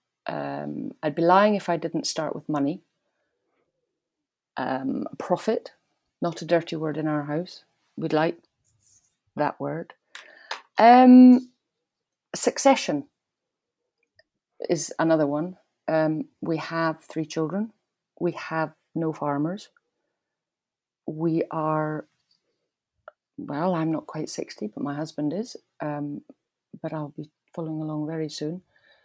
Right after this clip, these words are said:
So we can't carry on. We couldn't carry on the way we were going. Um, we have three children, all in very different, very different skill sets,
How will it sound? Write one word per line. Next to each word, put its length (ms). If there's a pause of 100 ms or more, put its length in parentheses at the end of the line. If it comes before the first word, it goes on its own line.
(300)
So 540 (500)
we 100
can't 380
carry 300
on. 220
We 120
couldn't 340
carry 300
on 400 (440)
the 140
way 180
we 140
were 140
going. 360 (440)
Um, 480 (160)
we 100
have 160
three 220
children, 360
all 200
in 120
very 220
different, 460 (420)
very 300
different 320
skill 260
sets, 520